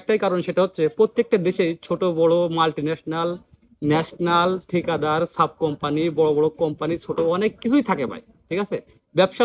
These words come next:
ছোট বড় অনেক কিছুই হয়, আর সবাই কিন্তু এক জায়গায় কাজ করে না। এক একজন এক এক পরিবেশে কাজ করে, এক এক বসের কাছে কাজ করে, এক এক কোম্পানিতে কাজ করে। সুতরাং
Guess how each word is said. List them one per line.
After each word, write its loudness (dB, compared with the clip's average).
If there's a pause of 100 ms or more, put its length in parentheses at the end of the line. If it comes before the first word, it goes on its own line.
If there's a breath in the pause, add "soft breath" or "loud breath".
ছোট 0 (100)
বড় 2
অনেক -2
কিছুই 0
হয়, -10 (600)
আর 0 (200)
সবাই 2
কিন্তু 0
এক 0
জায়গায় 4
কাজ -4
করে 2
না। -12 (1080)
এক -6
একজন 6
এক 2
এক -4 (100)
পরিবেশে 4
কাজ 0
করে, 0
এক -4
এক -8
বসের -2
কাছে -4
কাজ -4
করে, -2
এক -4
এক -8
কোম্পানিতে 2 (100)
কাজ -2
করে। -8 (100)
সুতরাং 2